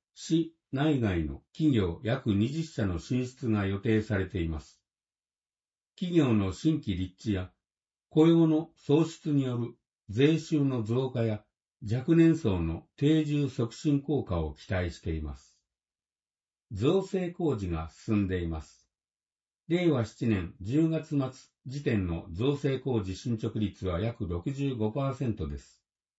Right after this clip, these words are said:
令和七年度上半期に一号調整池、二号調整池が完成しました。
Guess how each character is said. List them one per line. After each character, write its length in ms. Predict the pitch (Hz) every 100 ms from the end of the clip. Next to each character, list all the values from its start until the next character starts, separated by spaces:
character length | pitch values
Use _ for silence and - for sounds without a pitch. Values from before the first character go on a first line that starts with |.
| _ _ _ _ _ _ _ -
令 220 | 160 170
和 140 | 151 131
七 200 | - 143
年 220 | 139 120
度 280 | 107 - - _
上 300 | 120 147 156
半 240 | 156 131
期 120 | 104
に 220 | 92 85 - _ _ -
一 360 | 113 120 185 170
号 260 | 151 135
調 260 | - 143 143
整 260 | - 127
池、 300 | 117 - - _ _ _ _ _ -
二 200 | 117 143
号 240 | 170 170
調 260 | 160 156 156
整 180 | 151 143
池 200 | 139 98
が 180 | 85 -
完 200 | 104 107
成 240 | 110 98
し 160 | - 95
ま 100 | 85
し 80 |
た。 160 | - 104